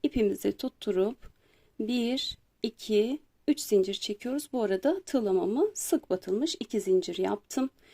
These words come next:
Üç zincirimi çektikten sonra iki tane ilmek alıyorum. Bir tane tığ battı atlıyorum. Bir sonrakinden giriş yaptım. Önce bir, sonra iki, sonra iki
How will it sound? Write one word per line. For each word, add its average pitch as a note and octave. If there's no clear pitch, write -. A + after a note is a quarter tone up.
Üç D#4
zincirimi A3
çektikten G#3
sonra A3+
iki -
tane G3+
ilmek F#3
alıyorum. B3
Bir D#4
tane A#3+
tığ A3
battı A3+
atlıyorum. A#3+
Bir C4
sonrakinden G3
giriş G3
yaptım. A#3+
Önce B3
bir, C4+
sonra A3
iki, C#4
sonra G3
iki D#4